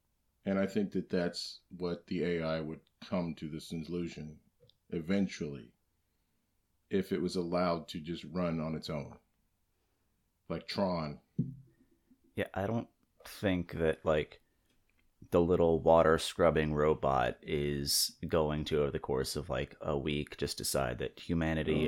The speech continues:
Speaker 1: yeah,
Speaker 2: is
Speaker 1: I'm not saying it's a week. I mean, this is years in development, you know? Probably way more than even me or you being alive. But, like, do we really want Borgs,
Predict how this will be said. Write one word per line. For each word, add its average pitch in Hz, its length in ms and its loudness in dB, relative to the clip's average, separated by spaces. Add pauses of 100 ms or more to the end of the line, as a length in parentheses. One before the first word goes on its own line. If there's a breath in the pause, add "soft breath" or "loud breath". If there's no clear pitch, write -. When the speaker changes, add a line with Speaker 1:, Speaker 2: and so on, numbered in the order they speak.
Speaker 1:
yeah, 71 60 0
Speaker 2:
is 69 120 4
Speaker 1:
I'm 87 140 2
not 69 80 -4
saying 80 220 -4
it's 71 140 -8
a 76 40 -8
week. 73 420 -10 (960)
I 107 60 -4
mean, 98 160 0
this 110 180 -2
is 98 180 -4
years 90 440 4
in 80 100 -8
development, 76 520 -10 (540)
you 98 100 -6
know? 85 280 -8 (1040)
Probably 123 300 4
way 101 260 4
more 98 260 4
than 87 180 -2
even 87 280 -2
me 85 140 -2
or 85 80 -4
you 82 200 -6
being 80 300 -6
alive. 76 420 -6 (420)
But, 90 400 -4 (160)
like, 82 300 -8
do 90 80 -6
we 90 160 -4
really 95 300 -4
want 90 480 -6 (180)
Borgs, 95 560 -4